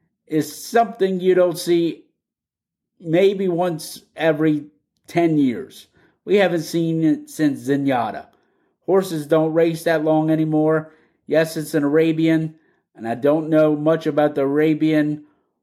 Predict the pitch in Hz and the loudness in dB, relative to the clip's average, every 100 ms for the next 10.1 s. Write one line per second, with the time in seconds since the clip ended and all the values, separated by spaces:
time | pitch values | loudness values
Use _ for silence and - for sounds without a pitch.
0 | _ 147 160 156 160 160 147 156 139 123 | _ 2 2 2 0 0 0 -2 -2 -6
1 | 110 _ _ _ _ _ _ _ _ _ | -10 _ _ _ _ _ _ _ _ _
2 | _ _ - 175 170 170 165 156 _ _ | _ _ 0 0 0 0 0 -2 _ _
3 | _ _ 147 135 127 117 - _ _ _ | _ _ 2 2 0 -2 -12 _ _ _
4 | _ _ _ _ _ _ _ - 156 165 | _ _ _ _ _ _ _ -6 -2 -2
5 | 147 151 - 156 175 175 147 165 160 156 | -2 -6 -4 -2 -2 -2 -2 0 2 0
6 | 170 160 143 143 139 - _ _ _ _ | -2 -4 -4 -2 -2 -6 _ _ _ _
7 | 139 156 160 151 151 135 156 165 160 160 | -2 2 2 4 0 2 0 0 -4 -8
8 | 147 - _ _ _ _ _ _ _ _ | -8 -14 _ _ _ _ _ _ _ _
9 | _ _ _ 120 151 156 160 151 143 139 | _ _ _ 0 2 4 2 2 -2 -4
10 | 123 | -8